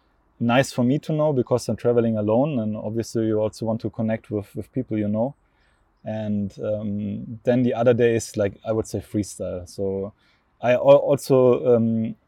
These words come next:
learn for me that I don't have to worry enough if it's further down the road, especially the route, because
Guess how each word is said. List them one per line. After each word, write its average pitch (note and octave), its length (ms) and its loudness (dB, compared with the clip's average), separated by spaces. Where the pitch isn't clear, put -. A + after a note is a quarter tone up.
learn C3 400 6
for - 140 -2
me C3+ 260 2
that A2+ 340 2
I B2+ 180 0
don't C3 300 4
have D3+ 140 0
to - 80 -4
worry C3 280 6
enough B2 500 0
if A#2+ 160 -8
it's - 280 -10
further C3 260 4
down B2 260 4
the A2+ 60 2
road, A#2 340 0
especially B2+ 480 -2
the A2 140 0
route, C3 280 0
because A#2 480 -2